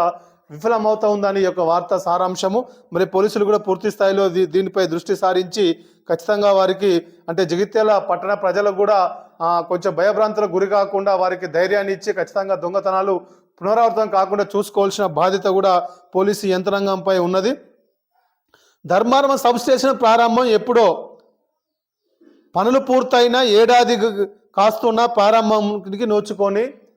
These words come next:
వైనం. ఇది రాజన్న సిరిసిల్ల వేములవాడ నియోజకవర్గం సంబంధించిన కోనరావుపేట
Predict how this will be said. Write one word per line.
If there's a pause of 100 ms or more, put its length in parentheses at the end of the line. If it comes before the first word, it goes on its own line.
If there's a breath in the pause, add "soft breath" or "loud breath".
(120)
వైనం. (180)
ఇది
రాజన్న
సిరిసిల్ల
వేములవాడ
నియోజకవర్గం
సంబంధించిన
కోనరావుపేట